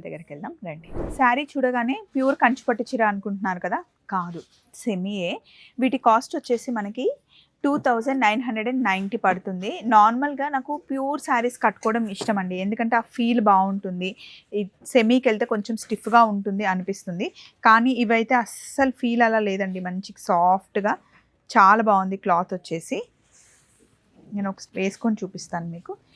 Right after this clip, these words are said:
ఇందులో కలర్ కాంబినేషన్స్ చూసారా, ప్యూర్ కంచిపట్టు చీరలో వచ్చే బార్డర్స్ కానీ, డిజైన్స్ కానీ, కలర్ కాంబినేషన్స్ కానీ అలాగే ఉన్నాయి. And శారీ వేసుకుంటే కూడా ఫీల్ మనకి అస్సలు స్టిఫ్గా లేదండి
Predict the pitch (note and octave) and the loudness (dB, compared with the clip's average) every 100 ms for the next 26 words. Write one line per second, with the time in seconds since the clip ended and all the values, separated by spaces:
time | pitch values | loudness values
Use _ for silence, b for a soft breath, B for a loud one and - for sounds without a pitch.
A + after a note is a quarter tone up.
0 | b A#3+ A#3 C4 C4+ A3 A3+ B3+ A#3+ B3 | b 0 2 4 4 2 2 0 0 -2
1 | B3+ A#3+ - A3 G3 G#3 - A#3+ A#3 C4 | -4 -8 -8 -4 -2 -2 -4 -6 0 0
2 | C4 A3+ G3+ - A3 G#3+ A3+ G#3 G#3+ G3 | 0 -2 -2 -4 -4 -2 -4 -2 -2 -4
3 | - G3 F#3 F#3 F#3+ G3+ - F#3 F#3 F#3 | -6 -4 0 0 0 -4 -4 -6 -4 -6
4 | F3+ F3 F#3+ G3+ - F#3 F3+ F#3 F#3 F3+ | -6 -4 -4 -6 -6 -8 -8 -2 0 0
5 | F#3 F#3+ F#3+ F#3+ - F#3+ - F3+ A3 - | -2 -4 -4 -6 -6 -8 -4 -4 -4 -8
6 | B B G#3 G#3+ A#3 A#3+ B3 G3+ F#3 D4+ | B B 4 6 4 2 0 -2 -6 -10
7 | B B A#3 C4 - A3 A3+ C#4 A#3 A3+ | B B 2 2 6 6 6 2 0 -2
8 | A#3 D4 C4 C4 A3 B3 - B3+ C4 C4+ | -2 -8 -2 -2 -2 -6 -2 -2 0 0
9 | G#3+ G#3 G4+ - - A3 - - D#4+ D4+ | -2 -6 -10 -10 -4 -4 -2 2 2 2
10 | - B3+ A3+ A3+ G#3+ F#3+ F3+ F#3 | -6 -6 2 2 2 -4 -8 -12